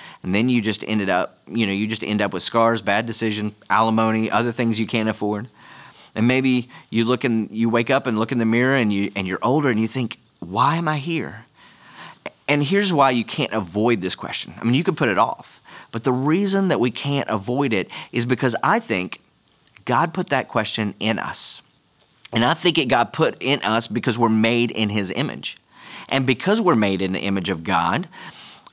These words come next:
the, eventually the purpose question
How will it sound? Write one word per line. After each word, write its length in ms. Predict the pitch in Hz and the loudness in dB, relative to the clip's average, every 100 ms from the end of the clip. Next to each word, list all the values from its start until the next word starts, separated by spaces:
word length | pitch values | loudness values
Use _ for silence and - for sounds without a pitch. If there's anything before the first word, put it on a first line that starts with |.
| _ _ | _ _
the, 360 | 113 123 120 - - | -2 2 0 -2 -4
eventually 760 | 117 117 202 208 190 202 208 - _ _ _ | -2 2 2 2 2 0 0 -6 _ _ _
the 220 | 107 113 | -4 -2
purpose 560 | - - - 190 196 190 | -2 -6 -2 -2 0 -4
question 640 | - 143 - - 69 92 | -2 -2 -2 -6 -10 -12